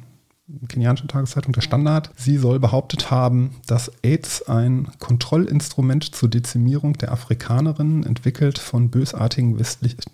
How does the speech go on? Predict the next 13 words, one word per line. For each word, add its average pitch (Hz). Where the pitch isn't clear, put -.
westlichen 120
Wissenschaftlerinnen 95
sei. 92
Sie 113
gab 113
dann 117
im 117
gleichen 113
Jahr, 110
also 107
einen 101
Monat 120
später, 127